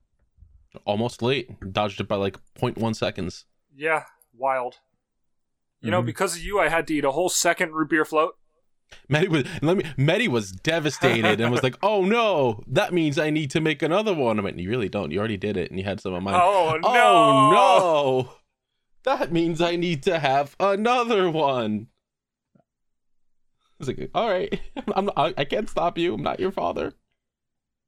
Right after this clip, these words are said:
Speaker 2: Ice cream.
Speaker 1: <laughs> Motherfucker just likes ice cream.
Speaker 3: We're all here on time.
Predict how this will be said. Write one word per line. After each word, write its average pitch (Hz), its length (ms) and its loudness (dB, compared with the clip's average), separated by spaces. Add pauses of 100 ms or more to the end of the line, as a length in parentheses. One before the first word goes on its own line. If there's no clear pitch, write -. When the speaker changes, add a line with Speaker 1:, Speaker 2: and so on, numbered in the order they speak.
(460)
Speaker 2:
Ice 156 300 0
cream. 123 460 -6 (500)
Speaker 1:
<laughs> - 380 -16
Motherfucker - 520 -4
just 240 160 -4
likes 262 220 -4
ice - 240 -6
cream. - 300 -6 (3000)
Speaker 3:
We're 113 160 2
all 127 120 4
here 147 160 -6
on 165 120 -10
time. 214 400 -6